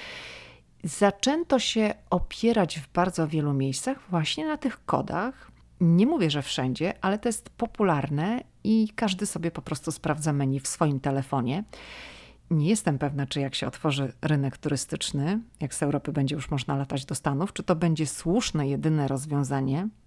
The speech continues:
No chyba że każda restauracja będzie udostępniała darmowe Wi-Fi, ale w tej chwili w Stanach Zjednoczonych tak to wygląda, że każdy sobie po prostu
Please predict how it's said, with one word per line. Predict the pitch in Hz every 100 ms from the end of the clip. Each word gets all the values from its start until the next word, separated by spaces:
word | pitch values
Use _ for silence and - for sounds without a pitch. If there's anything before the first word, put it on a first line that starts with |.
| _ 156
No | 147
chyba | 156
że | 143
każda | 147 143 147
restauracja | 139 - 139 139 - 147
będzie | 151 147 151 - - - - - -
udostępniała | - 190 196 - 165 - 170 175
darmowe | 151 151 143 160 151 143
Wi-Fi, | 127 123 - 226 - _
ale | 180 - 247
w | -
tej | - 208 220
chwili | - 226 202
w | -
Stanach | - 165 165 151
Zjednoczonych | 147 - 139 139 139
tak | - -
to | -
wygląda, | 247 - 415 220
że | 165
każdy | 170 147 -
sobie | - 151
po | -
prostu | - 156 -